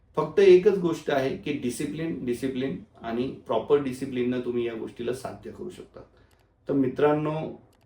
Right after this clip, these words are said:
मी सगळ्यांना नक्की आवाहन करतो की तुम्ही सगळेजण जे आहे ते दोन करोडच्या कॉर्पसपर्यंत खरंच पोहोचू शकता. फक्त जी आहे ते सुरुवात करा आणि एक सुरुवात झाल्यानंतर हळूहळू त्या इन्व्हेस्टमेंटला वाढवत जा. याच्याशिवाय सुद्धा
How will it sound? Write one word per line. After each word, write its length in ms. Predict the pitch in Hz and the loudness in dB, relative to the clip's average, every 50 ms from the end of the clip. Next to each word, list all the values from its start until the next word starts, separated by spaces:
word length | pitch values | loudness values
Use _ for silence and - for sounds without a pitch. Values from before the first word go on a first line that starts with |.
| _ _ _ _ - - | _ _ _ _ -8 -4
मी 240 | 123 123 123 131 | 0 0 0 0
सगळ्यांना 540 | 127 - - 123 120 131 135 139 139 139 139 | -2 -2 -2 0 0 2 2 2 2 0 0
नक्की 320 | 135 127 127 127 - 139 135 | -2 -2 -4 -6 -2 -2 0
आवाहन 320 | 131 135 135 135 135 127 | 2 2 2 0 0 -2
करतो 240 | 131 131 120 131 135 | -2 -4 -4 -4 -6
की 120 | 135 139 | -8 -8
तुम्ही 240 | 139 - 135 139 135 | -8 -4 -4 -4 -4
सगळेजण 600 | - - 117 113 123 131 127 120 123 123 123 120 | -2 -2 -2 0 0 0 0 0 -2 -2 -2 -2
जे 140 | 120 123 120 | -2 -2 -4
आहे 220 | 117 113 117 120 | -4 -4 -4 -6
ते 460 | 120 - 120 120 123 127 - - - - - _ _ _ _ _ _ - | -4 -2 0 0 0 0 -2 -6 -10 -16 -20 _ _ _ _ _ _ -8
दोन 160 | 113 113 113 | -6 -6 -4
करोडच्या 380 | 110 123 117 117 120 120 131 120 | -2 0 0 2 2 0 0 -2
कॉर्पसपर्यंत 720 | - 117 110 110 104 127 117 - - 131 127 127 123 123 - - | -2 -2 -2 -2 -2 -2 -4 -4 -2 -2 -2 0 -2 -2 -4 -2
खरंच 260 | - 135 170 175 - | 2 2 2 2 2
पोहोचू 340 | - 131 127 123 127 131 123 | 0 -2 -2 -2 -2 -4 -4
शकता. 320 | 117 110 113 - - - - - - _ _ _ _ _ _ _ _ - | -4 -4 -6 -6 -10 -12 -12 -12 -16 _ _ _ _ _ _ _ _ -8
फक्त 280 | 139 131 - - - 147 | -6 -6 -4 0 4 4
जी 220 | 139 - 135 131 | 4 4 2 -2
आहे 360 | 123 117 123 - - - - | -2 -2 -4 -6 -8 -8 -8
ते 100 | 139 131 | -8 -8
सुरुवात 400 | 127 - 135 123 117 123 135 135 135 - - | -6 -4 -4 0 2 4 4 4 4 2 -2
करा 240 | 123 123 117 87 87 - _ _ _ _ _ _ _ _ - | -2 -2 -2 -6 -10 -16 _ _ _ _ _ _ _ _ -8
आणि 420 | 117 117 123 131 131 131 - - - _ _ _ _ _ _ - | -4 0 0 0 0 -2 -6 -8 -14 _ _ _ _ _ _ -6
एक 140 | 156 156 - | -6 -6 -4
सुरुवात 480 | - - 147 143 151 185 196 185 - | -2 -2 0 2 4 4 4 2 0
झाल्यानंतर 380 | 147 139 135 139 143 143 143 131 | -2 -2 -2 -2 -2 -2 -4 -4
हळूहळू 400 | 123 135 135 135 135 131 127 127 | -2 0 0 2 2 0 0 0
त्या 80 | 131 | -2
इन्व्हेस्टमेंटला 580 | 127 123 120 120 120 120 - 127 123 120 117 113 | -2 -2 -2 -2 -4 -4 -4 -4 -6 -4 -4 -2
वाढवत 320 | 110 101 104 107 107 104 | -4 -2 -2 -4 -4 -4
जा. 80 | 104 107 - - - - - _ _ _ _ _ _ _ _ - | -4 -8 -8 -10 -14 -20 -20 _ _ _ _ _ _ _ _ -2
याच्याशिवाय 640 | 131 131 131 135 185 196 190 - 175 170 180 185 180 | 0 0 2 2 0 0 0 2 4 6 6 6 4
सुद्धा 480 | 175 - 139 131 127 151 135 - - | 4 0 -6 -4 0 0 0 0 -2